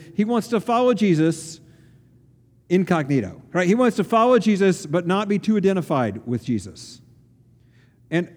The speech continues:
I think that's the posture of, um, we resist this, this exile status. I mean, Peter wrote these things.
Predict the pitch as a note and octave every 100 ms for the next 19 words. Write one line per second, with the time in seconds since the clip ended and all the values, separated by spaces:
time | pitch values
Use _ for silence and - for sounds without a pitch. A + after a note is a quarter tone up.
0 | - G3 D4 A#3+ A3 - - C#3+ D3 G3
1 | F#3 - G#3+ G3+ E3+ E3 - F3 E3+ C4
2 | D4 D#3 C3+ - A#2+ F#2+ - D#3 C#3+ -
3 | D#3+ A3+ G3+ A3 G#3+ F3+ - D#3+ D3+ A#3
4 | B3 - - - _ _ _ _ _ _
5 | _ _ _ _ _ _ - E3+ D3 -
6 | - - - C#4 D#4 C3+ E2 A#2+ A#2 G2
7 | G2 D#2+ - F2 - -